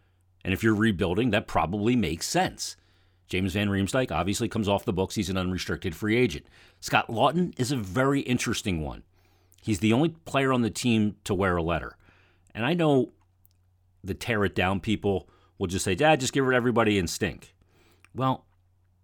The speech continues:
that's a bad thing to have. You have to have some leadership. You do also have to have some veterans there that play the game in the right way, that,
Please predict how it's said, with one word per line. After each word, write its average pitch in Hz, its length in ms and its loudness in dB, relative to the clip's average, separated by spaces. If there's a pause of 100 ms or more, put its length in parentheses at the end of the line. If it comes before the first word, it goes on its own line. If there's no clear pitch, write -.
(340)
that's 143 260 -4
a 123 60 0
bad 104 440 0
thing 90 240 0
to 78 100 -4
have. - 440 -12 (120)
You 98 140 -6
have 156 220 -2
to 151 80 -2
have 110 180 -2
some 90 180 -2
leadership. 85 560 -4 (320)
You 98 120 -4
do 143 160 2
also 143 260 2
have 98 180 0
to 95 80 -6
have 85 160 -2
some 80 180 -4
veterans 87 480 -2
there 82 380 -2 (460)
that 82 160 -4
play 107 260 -2
the 110 140 0
game 98 220 0
in 92 60 0
the 90 80 -2
right 87 200 -2
way, 85 500 -2
that, 69 380 -10